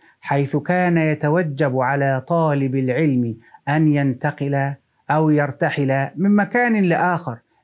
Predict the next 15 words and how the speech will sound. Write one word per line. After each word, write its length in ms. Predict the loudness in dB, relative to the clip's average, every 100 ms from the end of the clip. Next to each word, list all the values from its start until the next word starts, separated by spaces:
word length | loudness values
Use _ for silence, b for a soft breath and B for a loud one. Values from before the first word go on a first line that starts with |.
| -2
من 200 | 0 2
بلد 280 | 2 2
لآخر، 640 | 0 0 0 0 -2 -6 -10 _ _ _
لكي 640 | -6 -4 -2 -2 -2 -4 -10 -10
يحصل 840 | -8 -4 -4 -6 -6 -2 0 0 -2
ولو 360 | 0 2 0 -2
طرفاً 600 | -2 -2 0 -2 -2 -2
من 180 | -2 0
العلوم. 540 | 2 0 0 0 0 -6 _ b b -6
قد 160 | -2
يرحل 500 | 0 0 0 -2 -2
في 220 | 0 -2 -2
طلب 540 | 0 0 0 0 -2
حديث 520 | -4 -4 0 0 2 2
واحد 720 | 2 2 2 0 0 -2